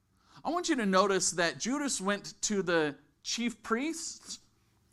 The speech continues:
and he went to the temple guards. They're all Jews. They all are, are frustrated that here comes this religious threat to their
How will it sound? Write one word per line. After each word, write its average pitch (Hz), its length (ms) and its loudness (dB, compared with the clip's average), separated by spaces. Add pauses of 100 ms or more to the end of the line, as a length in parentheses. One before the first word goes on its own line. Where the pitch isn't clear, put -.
and 190 100 0
he 220 60 4
went 220 200 4
to 208 60 0
the 185 80 -4
temple 202 300 -2
guards. 117 640 -4 (1400)
They're 143 180 -4
all 202 160 -4
Jews. 117 600 -14 (1600)
They 160 140 2
all 208 460 2
are, 139 220 2 (220)
are 156 100 6
frustrated 156 840 2
that 147 120 0
here 190 200 2
comes 196 340 0
this 160 220 0
religious 156 840 2 (320)
threat 180 480 2 (140)
to 160 180 2
their 143 560 2